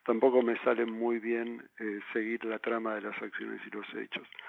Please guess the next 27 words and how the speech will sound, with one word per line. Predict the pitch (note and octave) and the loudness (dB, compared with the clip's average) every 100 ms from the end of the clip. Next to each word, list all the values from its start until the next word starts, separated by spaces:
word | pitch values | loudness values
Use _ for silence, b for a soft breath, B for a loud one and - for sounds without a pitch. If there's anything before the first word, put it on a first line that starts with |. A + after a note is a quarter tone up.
| B B - | B B 0
Entonces, | C#3+ D3 F3+ F3+ E3 E3 | 2 10 10 10 6 6
esa, | D#3+ E3 D3+ C#3 | 8 12 12 10
se | C#3 | 4
produce | - D3+ D#3+ E3+ | 10 10 12 12
una | C#3+ C#3+ C#3 | 12 12 8
especie | - C#3 - D3 | 8 2 6 6
de | B2+ B2 A#2+ A#2 A#2 | 8 10 10 10 8
hacerle | A2 C#3+ C#3 C3 | 6 4 6 8
la, | A#2+ A2+ A2+ A2 | 8 8 8 6
de | A#2 | 4
la | A2+ | 2
necesidad | A#2 A2+ A#2 - A#2+ C3 B2+ | 2 0 -2 -2 2 4 4
virtud, | B2 C3 - E3 A2+ G#2+ | 2 0 8 8 8 4
¿no? | C3 E3+ F3 - _ - | 4 4 2 -10 _ -2
Eh, | A#2+ A2+ A2+ | 2 2 2
de | A#2+ | 2
modo | B2+ C#3+ C#3+ | 4 6 6
que | - A#2 | 6 0
fui | - C#3 C3+ B2+ A#2+ A2+ - _ | 0 0 2 2 2 -2 -6 _
teniendo | B2+ A#2+ C3+ C#3 B2+ | 0 2 0 2 4
una | A#2+ A#2+ A#2+ A#2 A#2 | 4 2 -2 -2 -4
forma | - C#3+ C#3 | 4 4 6
de | B2+ | 4
escribir | - - C3 C3 C3 - B B B B | 2 0 2 2 2 -2 B B B B
más | B2 B2 | 2 4
bien | A#2+ B2+ B2 B2 - | 8 8 8 4 0
híbrida, | C#3 C#3 B2 A#2+ A#2 B2+ C3+ | 4 6 6 6 6 6 6